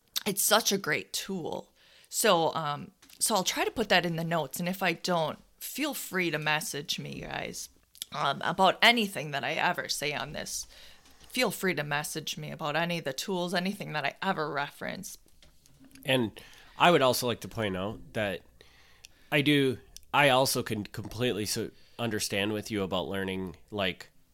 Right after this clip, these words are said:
Speaker 2: worrying about too much things, because I think that's a big thing in the past six months to a year that I've learned myself,
Speaker 1: Mm-hmm.
Speaker 2: is that there were things that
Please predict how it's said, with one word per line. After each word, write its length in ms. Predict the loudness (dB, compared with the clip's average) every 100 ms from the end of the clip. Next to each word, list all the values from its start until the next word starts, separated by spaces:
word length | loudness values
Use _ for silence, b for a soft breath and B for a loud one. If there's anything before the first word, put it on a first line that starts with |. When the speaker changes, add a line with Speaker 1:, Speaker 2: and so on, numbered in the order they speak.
| -20 -20 -10
Speaker 2:
worrying 400 | -2 0 0 0
about 260 | 0 -2 -2
too 180 | -6
much 260 | -4 -4 -4
things, 340 | -4 -4 -4
because 400 | -8 -8 -6 -2
I 100 | -2
think 240 | -2 -4 -2
that's 240 | -2 -2
a 20 | -4
big 200 | -6 -4
thing 300 | -4 -4 -4
in 160 | -4
the 80 | -4
past 360 | -6 -4 -2 -2
six 220 | -2 -2
months 220 | -2 -2
to 120 | -4 -4
a 20 |
year 240 | -4 -4
that 180 | -4 -2
I've 260 | 2 2 4
learned 260 | 0 0
myself, 720 | 0 0 2 4 4 2 -4 -12 B B B B
Speaker 1:
Mm-hmm. 200 | -4 0
Speaker 2:
is 240 | 2 2
that 360 | 2 2 2 -2 -12 -2
there 160 | 2 4
were 140 | 4
things 360 | 4 2 2 2
that 280 | 4 2